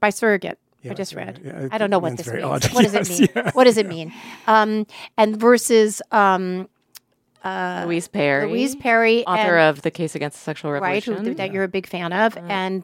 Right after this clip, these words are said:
Speaker 1: then the gal
Speaker 2: Anna Kachine, yeah,
Speaker 1: who you know,
Speaker 2: from
Speaker 1: who lives apparently down the street.
Speaker 2: Yeah, yeah. For, I think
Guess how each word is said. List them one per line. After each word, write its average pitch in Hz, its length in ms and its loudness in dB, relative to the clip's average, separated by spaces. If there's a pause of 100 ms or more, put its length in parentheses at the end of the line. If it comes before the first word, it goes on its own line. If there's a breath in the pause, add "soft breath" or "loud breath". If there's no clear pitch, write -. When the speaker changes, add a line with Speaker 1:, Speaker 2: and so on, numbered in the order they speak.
Speaker 1:
then 190 380 -2
the 202 40 -6
gal 185 160 -4
Speaker 2:
Anna 147 300 2
Kachine, 135 440 -6
yeah, 135 180 -4
Speaker 1:
who 277 40 -4
you 247 160 2
know, 254 140 4
Speaker 2:
from 254 80 4
Speaker 1:
who 240 40 2
lives 240 280 4
apparently 233 340 2
down 208 160 4
the 196 60 -4
street. 220 180 -4
Speaker 2:
Yeah, 220 140 6
yeah. 165 140 4
For, 165 140 -2
I 170 120 2
think 214 180 -2